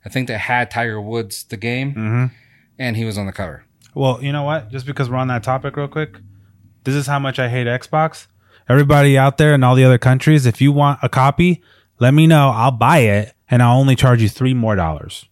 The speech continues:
Speaker 2: That's it.
Speaker 1: For
Speaker 2: Every
Speaker 1: PlayStation or Xbox?
Speaker 2: For the game. Because you know
Speaker 1: Any
Speaker 2: how they're
Speaker 1: any
Speaker 2: hiking up the games too.
Speaker 1: Yeah, yeah.
Speaker 2: Yeah. So if they want the game, I will only charge a three dollar fee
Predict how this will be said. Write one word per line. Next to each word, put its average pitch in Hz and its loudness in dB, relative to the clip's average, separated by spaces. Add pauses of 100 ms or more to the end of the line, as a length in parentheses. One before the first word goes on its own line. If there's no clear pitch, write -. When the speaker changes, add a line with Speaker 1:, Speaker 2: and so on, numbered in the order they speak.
(220)
Speaker 2:
That's 113 -6
it. 104 -8 (340)
Speaker 1:
For - -6
Speaker 2:
Every 139 4
Speaker 1:
PlayStation 131 -4
or 113 -8
Xbox? - -20
Speaker 2:
For 143 2
the 139 4
game. 101 -2 (1500)
Because 139 2
you 143 2
know 139 2
Speaker 1:
Any 143 2
Speaker 2:
how 143 0
they're 127 0
Speaker 1:
any 131 -2
Speaker 2:
hiking 135 -6
up 120 -6
the 117 -4
games 120 -4
too. 123 -6
Speaker 1:
Yeah, 117 -6
yeah. 95 -12 (120)
Speaker 2:
Yeah. 110 2 (100)
So 117 -2
if 104 -4
they 127 -2
want 143 0
the 117 -10
game, 131 -4 (760)
I 120 0
will 135 2
only 135 0
charge 98 -2 (100)
a 123 0
three 123 -2
dollar 117 -2
fee 98 -10